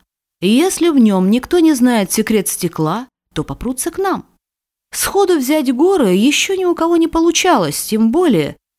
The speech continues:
когда в тылу осталось поверженное, но все равно враждебное государство. Значит,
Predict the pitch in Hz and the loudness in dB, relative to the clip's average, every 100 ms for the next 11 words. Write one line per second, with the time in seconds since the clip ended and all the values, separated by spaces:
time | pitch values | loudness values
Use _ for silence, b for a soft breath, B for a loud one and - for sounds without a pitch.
0 | - 240 226 262 - 233 262 359 320 - | -4 -2 0 -4 -2 0 2 2 0 -2
1 | 302 285 226 - 254 294 381 214 202 185 | -2 -2 -2 -2 0 2 2 0 0 0
2 | 165 156 _ _ - 202 240 - 254 262 | -2 -4 _ _ -2 0 0 -2 0 2
3 | 262 359 349 285 214 302 302 311 294 285 | 2 2 0 -2 -2 0 0 0 -2 -4
4 | 311 294 175 - - 147 - _ _ _ | -2 0 -2 -6 -12 -14 -18 _ _ _
5 | 165 175 190 175 180 - 330 | -8 -2 0 0 -2 -4 -6